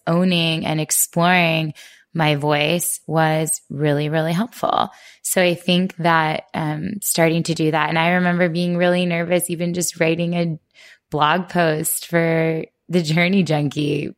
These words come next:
um, because I hadn't done it before. And, uh, like you said, it's a different way of writing than,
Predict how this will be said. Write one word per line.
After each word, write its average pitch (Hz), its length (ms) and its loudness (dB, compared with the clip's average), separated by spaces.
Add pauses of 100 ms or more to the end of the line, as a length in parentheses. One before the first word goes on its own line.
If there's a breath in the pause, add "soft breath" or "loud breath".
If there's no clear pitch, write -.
(140)
um, 147 440 2
because 151 580 -4
I - 60 -2
hadn't 156 280 0
done 147 180 0
it 202 80 -6
before. 180 380 -4
And, 165 320 0 (640 loud breath)
uh, 147 240 0
like 156 220 -2
you 175 60 -2
said, 156 300 2
it's 160 140 0
a 160 60 -2
different 165 420 -2
way 147 500 2
of 156 160 2
writing 156 720 0
than, 147 600 -2